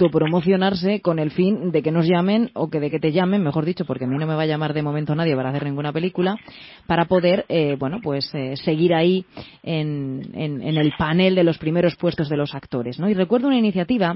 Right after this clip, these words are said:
que hicieron algunas, eh, actrices, entre ellas, eh, Cameron Díaz, donde se estaban haciendo fotografías con la cara lavada y recién peinada, como dice la canción, ¿no?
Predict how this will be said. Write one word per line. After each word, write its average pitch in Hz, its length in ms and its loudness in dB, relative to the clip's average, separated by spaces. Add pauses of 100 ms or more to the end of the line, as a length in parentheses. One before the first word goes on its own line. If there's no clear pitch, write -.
(160)
que 156 100 -6
hicieron 175 320 -2
algunas, 160 720 -4 (260)
eh, 160 220 -4
actrices, 208 640 -2
entre 147 260 -4
ellas, 165 560 -2
eh, 156 180 -4
Cameron 151 360 -4
Díaz, 170 320 0 (320)
donde 214 400 2
se - 120 -2
estaban 196 480 0
haciendo 196 400 0
fotografías 220 760 2 (220)
con 160 180 -2
la 151 120 -2
cara 196 240 0
lavada 185 420 0
y 170 80 -4
recién 156 400 -2
peinada, 131 500 -2
como 131 200 -4
dice 139 220 -6
la 135 100 -6
canción, 127 520 -8
¿no? 226 140 -4